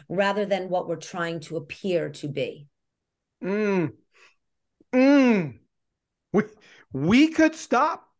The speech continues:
Speaker 2: We could wrap it up, call it a day, but by golly, we won't.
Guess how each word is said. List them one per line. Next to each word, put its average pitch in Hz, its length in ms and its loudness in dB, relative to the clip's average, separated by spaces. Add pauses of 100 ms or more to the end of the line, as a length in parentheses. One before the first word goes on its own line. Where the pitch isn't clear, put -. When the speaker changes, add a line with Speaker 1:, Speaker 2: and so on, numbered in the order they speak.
(500)
Speaker 2:
We 285 160 4
could 294 220 0
wrap 269 300 0
it 240 120 4
up, 262 340 -2 (420)
call 269 300 2
it 277 80 2
a 277 80 -2
day, 254 340 2 (320)
but 196 260 -2
by 240 280 2
golly, 247 500 -2
we 240 180 -2
won't. 208 360 -6